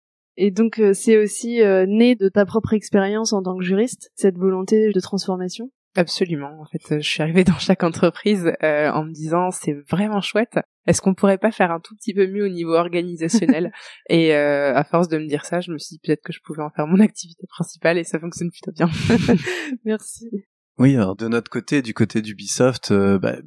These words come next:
Speaker 3: pourquoi ? Alors c'est vrai que je suis d'accord avec Émilie, il y a un peu les deux éléments. Il y a un côté d'abord parce que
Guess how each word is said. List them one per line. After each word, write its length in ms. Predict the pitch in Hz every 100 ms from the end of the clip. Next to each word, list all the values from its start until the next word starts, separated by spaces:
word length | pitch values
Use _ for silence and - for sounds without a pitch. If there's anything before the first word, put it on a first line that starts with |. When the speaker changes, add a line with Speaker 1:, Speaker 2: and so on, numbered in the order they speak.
| -
Speaker 3:
pourquoi ? 460 | - - - 143
Alors 200 | 139 107
c'est 120 | 98 113
vrai 120 | 123
que 280 | - 107 98
je 80 | -
suis 140 | 98
d'accord 260 | 101 - 107
avec 180 | 107
Émilie, 260 | 110 107 127
il 40 |
y 80 | 123
a 60 | 98
un 80 | 92
peu 120 | 120
les 140 | 110
deux 220 | 104 98
éléments. 260 | 98 101 151
Il 80 | 151
y 40 |
a 40 | 101
un 80 |
côté 380 | 101 107 - 127
d'abord 340 | 101 95 117 117
parce 240 | 95 -
que 240 | - 101